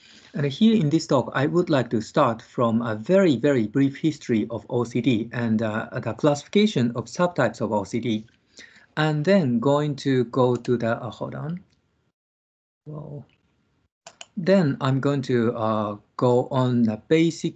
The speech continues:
O C D imaging property, and then explain how to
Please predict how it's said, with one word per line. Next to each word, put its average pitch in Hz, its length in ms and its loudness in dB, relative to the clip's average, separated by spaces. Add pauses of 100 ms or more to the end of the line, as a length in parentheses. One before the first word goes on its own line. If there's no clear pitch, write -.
(160)
O 151 160 4
C 147 220 0
D 160 120 -2
imaging 131 420 -2
property, 127 500 0 (640)
and 147 300 -2
then 143 240 4
explain 135 440 0
how 165 220 0
to 147 160 -2